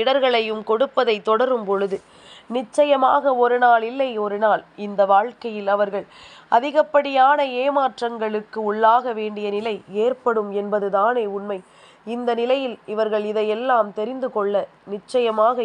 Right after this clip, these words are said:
இந்த வாழ்க்கை மீண்டும் மீண்டும் அவர்களுக்கு பல சந்தர்ப்பங்களை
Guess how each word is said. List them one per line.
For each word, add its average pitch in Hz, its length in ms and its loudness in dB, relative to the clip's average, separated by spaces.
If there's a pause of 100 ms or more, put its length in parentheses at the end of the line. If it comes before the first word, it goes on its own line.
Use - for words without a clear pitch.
இந்த 202 180 -2
வாழ்க்கை 226 420 2 (140)
மீண்டும் 240 440 -6
மீண்டும் 226 320 -4
அவர்களுக்கு 202 560 -2 (520)
பல 247 160 4 (120)
சந்தர்ப்பங்களை 254 720 -2